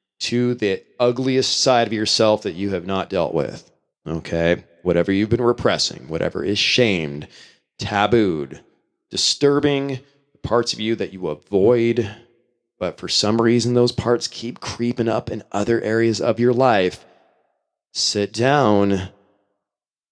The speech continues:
identify the shadow, A K A your villain, and then we will go from there.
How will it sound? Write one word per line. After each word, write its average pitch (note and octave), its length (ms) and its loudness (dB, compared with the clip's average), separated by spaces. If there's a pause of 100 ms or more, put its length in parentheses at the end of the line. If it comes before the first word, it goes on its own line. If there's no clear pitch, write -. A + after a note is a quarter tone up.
(180)
identify A#2+ 760 2
the A2+ 140 4
shadow, G#2 720 2 (120)
A F#2 160 0
K F#2 200 -4
A F2+ 460 -2
your G#2 380 2
villain, A#2 580 0 (1700)
and D#2+ 160 0
then E2 180 4
we E2+ 100 2
will D#2 140 2
go D2+ 200 4
from - 220 -8
there. C#2 420 0